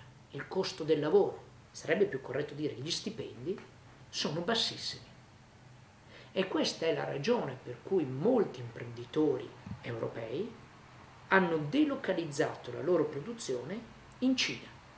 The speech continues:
dove gli stipendi sono un decimo di quelli europei. E se i lavoratori cinesi si organizzano e riescano a chiedere un aumento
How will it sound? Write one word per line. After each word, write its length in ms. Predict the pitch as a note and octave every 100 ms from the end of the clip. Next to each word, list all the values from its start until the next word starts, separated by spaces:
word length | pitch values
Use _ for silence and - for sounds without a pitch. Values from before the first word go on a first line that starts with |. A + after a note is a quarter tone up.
| - - - - - - - - - - -
dove 180 | E3+ D#3+
gli 100 | A3
stipendi 580 | - B3+ B2+ B2 D#3+ G3+ - - -
sono 440 | - C3+ E3+ F3 -
un 180 | B3 F3
decimo 480 | B2 - F#3+ A3+ - - - - - - -
di 140 | - G#3
quelli 260 | - B2+
europei. 320 | D3 E3 - - - - - - - - - - - - - - - - - - - -
E 140 | F#3+
se 260 | - - C#4+
i 180 | C#4+
lavoratori 680 | B3+ A3 G#3 G3 - A#3+ A3+
cinesi 480 | - - G3 - - - - - - - - - -
si 240 | - -
organizzano 680 | A3 G#3 A3 A3 F#3+ - - - - - - - - - -
e 120 | D#3
riescano 500 | F3 G#3+ C4+ - A#3
a 40 | A3+
chiedere 400 | - A#3 G3 F#3+
un 120 | F#3+
aumento 760 | F#3+ F#3+ G3+ A#3 D#3 C#3 -